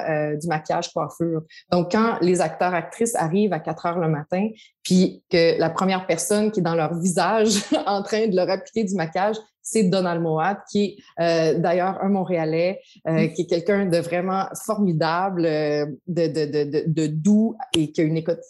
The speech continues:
Speaker 1: extraordinaire, ben là, tu te dis, l-,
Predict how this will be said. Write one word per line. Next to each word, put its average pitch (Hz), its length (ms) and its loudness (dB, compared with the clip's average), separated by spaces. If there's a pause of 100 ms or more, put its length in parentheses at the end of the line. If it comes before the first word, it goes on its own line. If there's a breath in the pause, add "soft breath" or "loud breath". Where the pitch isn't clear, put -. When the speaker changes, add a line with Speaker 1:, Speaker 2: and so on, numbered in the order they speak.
(140)
Speaker 1:
extraordinaire, 160 840 0 (520 loud breath)
ben 175 80 6
là, 208 100 6
tu 214 140 -2
te 180 60 6 (100)
dis, 208 240 4 (100)
l-, 170 200 0